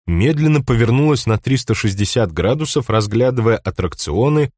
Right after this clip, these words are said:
палатки и флаги, развевавшиеся над главным куполом. Она высматривала красную футболку Ливерпуля. Просто чтобы убедиться, что рыжеволосый мальчик по имени Дилан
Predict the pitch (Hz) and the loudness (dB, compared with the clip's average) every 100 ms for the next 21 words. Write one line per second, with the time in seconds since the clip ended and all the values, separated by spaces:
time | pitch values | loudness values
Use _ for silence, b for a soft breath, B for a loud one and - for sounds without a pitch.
0 | _ - 101 120 131 - 131 120 147 160 | _ -2 2 2 0 -2 -2 0 0 0
1 | 95 80 76 76 85 90 78 - 76 80 | 0 -4 -4 -4 0 0 -2 -8 -6 -4
2 | 85 92 95 76 71 76 - 120 - 69 | -4 -2 -2 -2 -4 -4 -4 -4 -6 -16
3 | _ _ _ _ _ _ _ _ 76 69 | _ _ _ _ _ _ _ _ -4 -2
4 | 80 135 127 - 90 98 - 98 98 98 | 0 2 0 0 -2 -2 -2 -2 0 0
5 | - 90 87 - 90 - 82 73 80 80 | -2 -2 -2 -2 -4 -4 -8 -4 -4 -2
6 | 90 80 - _ 92 92 98 101 - 113 | -4 -6 -8 _ -2 0 0 -2 -2 -2
7 | 69 - _ _ _ _ _ _ _ 117 | -2 -8 _ _ _ _ _ _ _ 0
8 | 151 - 95 - 85 78 67 69 92 87 | 0 -2 -4 -4 -4 -4 -6 -6 -6 -4
9 | 85 - 87 80 95 92 85 90 92 - | -6 -4 -2 0 0 0 0 0 0 -2
10 | 71 69 101 - 76 87 80 71 71 65 | -4 -2 -2 -4 -6 -4 -2 -2 -4 -6
11 | 67 73 98 120 | -8 -4 -2 -2